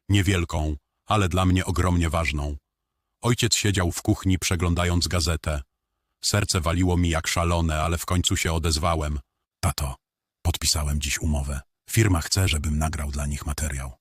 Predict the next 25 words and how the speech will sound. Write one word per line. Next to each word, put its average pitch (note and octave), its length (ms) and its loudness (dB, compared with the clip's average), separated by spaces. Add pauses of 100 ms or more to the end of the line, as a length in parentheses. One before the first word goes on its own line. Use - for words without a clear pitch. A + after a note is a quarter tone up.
(280)
Ojciec A#2+ 320 4
spojrzał D#2+ 460 0
na D2 160 -2
mnie D2+ 200 -2
zaskoczony. D2 680 -4 (360)
„Płacą E2+ 380 0
ci - 120 0
za D2+ 160 -2
to? A2 320 -2
Naprawdę?” E2+ 520 -2 (300)
Kiwnąłem A2+ 480 4
głową. F#2+ 460 2 (360)
Przez - 200 0
chwilę B2 300 0
w - 100 -4
kuchni A#2 320 0
panowała G2+ 500 -2
cisza. E2+ 500 -4 (560)
W - 80 -10
końcu G#2+ 320 2
odłożył G2 420 2
gazetę F#2+ 520 0
i G2+ 60 -2
powiedział: F2 580 -2 (400)
„Wiesz, G2+ 300 2